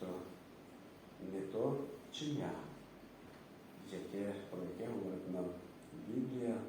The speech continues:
яке збудовує і зрощує на славу нашого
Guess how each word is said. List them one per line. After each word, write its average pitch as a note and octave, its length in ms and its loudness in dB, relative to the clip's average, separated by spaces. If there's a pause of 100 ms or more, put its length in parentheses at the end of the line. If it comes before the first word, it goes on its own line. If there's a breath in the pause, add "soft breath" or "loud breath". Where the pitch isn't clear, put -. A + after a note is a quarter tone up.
(1200)
яке G#2 380 2 (280)
збудовує G#2+ 880 6 (680)
і G#2 60 -2
зрощує F#2+ 760 -2 (500)
на E2 60 -4
славу F2+ 480 -2 (420)
нашого - 380 -4